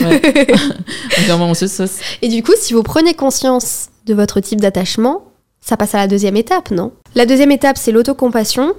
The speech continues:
Speaker 2: Et comme tu me disais tout à l'heure, faut que j'ai de la compassion envers la moi de, du lycée. <laughs> Mais en vrai, ce,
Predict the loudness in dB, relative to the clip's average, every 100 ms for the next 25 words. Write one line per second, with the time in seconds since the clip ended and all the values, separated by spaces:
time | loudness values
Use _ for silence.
0 | -8 0 4 4 0 2 2 4 4 4
1 | 2 2 0 0 0 2 2 2 0 2
2 | 2 4 4 4 0 -2 0 2 4 4
3 | 2 0 0 0 -2 -2 2 2 2 0
4 | 0 0 -6 -14 -14 -6 0 2 4 2
5 | 2 0 -4 -10 -6 0 2 2 2 2
6 | 0 -2 -4 -6 -8